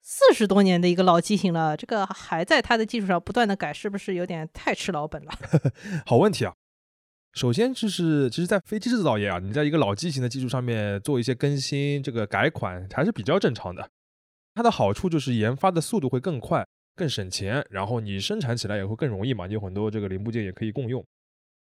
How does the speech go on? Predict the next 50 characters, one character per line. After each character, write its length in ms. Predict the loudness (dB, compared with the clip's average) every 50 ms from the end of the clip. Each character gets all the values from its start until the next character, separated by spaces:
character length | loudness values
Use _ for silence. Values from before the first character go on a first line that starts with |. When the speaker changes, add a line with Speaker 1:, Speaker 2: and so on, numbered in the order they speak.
| _ _ -4
Speaker 2:
那 80 | 0
为 160 | 2 4 4
什 100 | 4 2
么 80 | 2 2
要 100 | 2 2
快 280 | 2 2 2 4 4 4
呢？ 100 | 2 0
其 140 | 0 -2
实 60 | -4 -2
我 40 |
们 80 | -4 -2
后 100 | -4 -4
面 80 | -2 0
还 60 | 0
会 80 | 0
提 100 | 0 0
到 120 | -2 -2 -2
这 100 | -2 -4
一 40 | -6
点， 100 | -6 -6
很 100 | -8 -6
重 200 | -4 -4 -4 -4
要。 180 | -6 -10 -12 -16 _ _ _ _ _ _ _ _ _ _ _ _ _ _ _ _ -4
反 100 | 0 0
正 80 | 2 2
就 80 | 2
是 140 | 2 2 2
你 260 | 2 2 2 2 2
想 200 | 0 0 -2 -2
象 160 | 0 0 0 2
一 20 |
下， 140 | 0 0 -2
就 80 | -2
是 80 | 0 2
原 120 | 2 2
本 300 | 2 2 2 2 2 0
这 80 | -2 0
个 100 | 0 0
车 220 | 0 0 0 0
厂 180 | 0 0 -2 -2
有 140 | -2 -2 -2
一 40 | -2
个 100 | -4 0
高 120 | 4 4
尔 140 | 6 6 4
夫 160 | 2 0 -2
这 100 | 0 0
个 80 | -2 -2
车 220 | -2 -2 -2 -2
型， 160 | -2 -4 -6